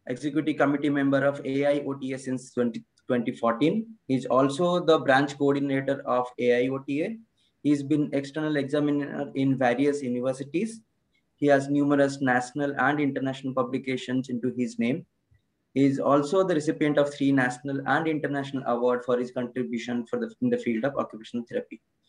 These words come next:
To add on, he has also authored three books. I welcome Doctor Amitabh Dwivedi, uh, for this scientific session. Along with him, the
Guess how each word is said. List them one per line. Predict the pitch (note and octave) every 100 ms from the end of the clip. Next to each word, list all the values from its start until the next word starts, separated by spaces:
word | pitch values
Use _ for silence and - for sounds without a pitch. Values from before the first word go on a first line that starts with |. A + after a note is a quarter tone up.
| _ _ _
To | D3 C3
add | C#3+ D3+
on, | F#3+
he | F#3 D3+
has | C#3+
also | C3+ C#3+ F3+
authored | D3+ C#3+ C#3+ D3 C#3+
three | C3+ C3 B2
books. | D3 A3 - _ _ - _ -
I | B2+ B2+ C3 B2+
welcome | C3 C#3 C#3+ F#3
Doctor | D#3 - C3+
Amitabh | C3 B2+ C3+ B2
Dwivedi, | B2 B2 C3 G#3+ - - _ _ -
uh, | A#2 A#2 A#2
for | A#2 B2+ A#2+
this | B2+ B2 - _ _ _
scientific | - B2 A#2+ B2 B2+
session. | B2 A#2+ C#3+ A3+ - - _ _ _ _ _ _ _ _ D3+
Along | C#3+ D#3+ F#3
with | F3+ F#3
him, | F3+ F#3+ C4 - - - _ -
the | C3 C3 C3 C3 B2+